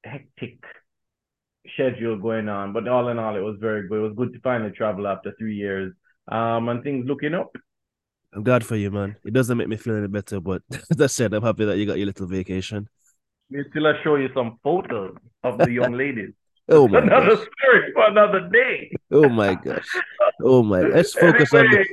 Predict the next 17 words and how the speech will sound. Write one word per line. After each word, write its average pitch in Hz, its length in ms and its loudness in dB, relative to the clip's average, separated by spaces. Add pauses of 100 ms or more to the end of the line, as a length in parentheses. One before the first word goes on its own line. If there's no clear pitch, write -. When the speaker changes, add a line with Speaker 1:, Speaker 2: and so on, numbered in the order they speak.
(240)
Speaker 1:
um, 190 120 6
Speaker 2:
focus 190 340 4
on 156 160 2
the 143 100 2
football. 113 540 -4
Focus 147 480 -2
on 117 160 -6
the 110 100 -6
football. 98 560 -8
<laughs> - 60 -20 (760)
Speaker 1:
a-, 240 320 4
a-, 226 420 2
anyway, 208 540 8
um, 156 800 4
a 135 80 -6
lot 185 320 4
has 180 140 0